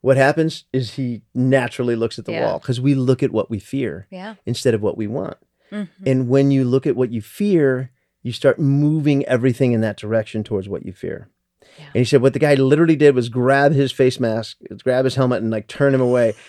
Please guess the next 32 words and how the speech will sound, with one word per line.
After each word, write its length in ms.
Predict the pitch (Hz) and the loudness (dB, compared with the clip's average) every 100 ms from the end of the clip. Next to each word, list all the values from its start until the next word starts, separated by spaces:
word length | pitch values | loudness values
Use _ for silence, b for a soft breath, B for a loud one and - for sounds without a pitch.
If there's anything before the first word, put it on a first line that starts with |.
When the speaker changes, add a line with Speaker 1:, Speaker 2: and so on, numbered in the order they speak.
| B | B
Speaker 1:
And 240 | 120 127 - | 0 0 0
he 180 | 131 131 | 0 0
literally 340 | 127 139 151 143 | 2 4 4 0
spun 280 | - 135 | 0 0
out 260 | 131 143 - | 2 0 -2
and 140 | 123 | -4
barely 300 | 107 127 143 | 2 4 4
missed 180 | 139 131 | 0 -2
the 80 | 127 | -2
wall 180 | 117 135 | 0 -2
and 100 | 131 | -2
kept 240 | 123 - | -4 -2
going. 360 | 160 196 156 131 b b b _ | -4 -2 -4 -10 b b b _
And 140 | 135 | -2
it 40 | 120 | 0
just 340 | 135 123 - | -4 -8 -10
Speaker 2:
Wow. 60 | 160 | -4
Speaker 1:
showed 200 | 156 165 | 0 2
him 160 | 170 131 | 2 0
that 100 | - | 0
when 160 | 131 131 | 0 0
you 100 | 123 | -2
look 380 | 117 131 190 | 0 0 2
away 680 | 180 165 131 131 139 107 82 _ | 2 2 4 4 2 0 -8 _
from 280 | - 120 110 | -4 -2 -2
what 140 | - | -4
you 100 | 107 | -8
fear 240 | - 107 | -6 -6
and 100 | 101 | -4
you 80 | 117 | -6
focus 560 | - - 156 156 131 - | -6 -2 0 0 -6 -4
on 260 | 104 104 | -6 -8